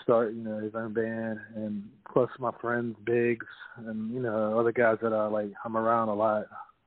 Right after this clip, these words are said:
also love the same, same type of music. So we just formed this band, just kinda hung out and had fun, kinda like I was talking about. Started playing some music and just took it from there, and, you know, it just grew and got tighter and tighter. And, I mean, they're obviously still, they're still kinda new, they're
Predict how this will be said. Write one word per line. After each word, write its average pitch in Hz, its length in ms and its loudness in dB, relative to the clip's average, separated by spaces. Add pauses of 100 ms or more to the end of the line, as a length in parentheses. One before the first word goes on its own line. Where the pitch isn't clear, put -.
also 110 280 2
love 104 260 -2
the 104 140 -12
same, 107 380 -6 (140)
same 107 160 -2
type 107 180 2
of 98 80 -4
music. 110 400 -2
So 113 100 6
we 117 60 6
just 120 200 4 (140)
formed 143 300 4
this 123 160 -4
band, 131 540 -2 (100)
just 131 160 2 (180)
kinda 123 200 -2
hung 131 260 2
out 127 160 6
and 117 80 -2
had 123 220 0
fun, 127 340 -2
kinda 120 220 -6
like 113 180 -4
I 117 60 -2
was 110 120 -4
talking 123 200 2
about. 120 320 4 (240)
Started 113 260 2
playing 127 380 -2
some 120 180 -10
music 131 400 2
and 110 140 -8
just 117 160 -2 (220)
took 127 160 4
it 117 100 0
from 110 180 -2
there, 117 300 4
and, 110 100 0
you 113 80 -2
know, 104 160 -2
it 104 120 -4
just 113 220 -2
grew 117 400 6
and 104 200 -4 (240)
got 113 220 2
tighter 117 300 4
and 104 120 -6
tighter. 117 300 4
And, 113 100 -4
I 117 40 -6
mean, 117 180 -4
they're 123 180 4
obviously 123 540 2 (100)
still, 127 260 2
they're 113 200 -10 (100)
still 123 200 0 (180)
kinda 117 200 -2
new, 123 280 0
they're 117 100 0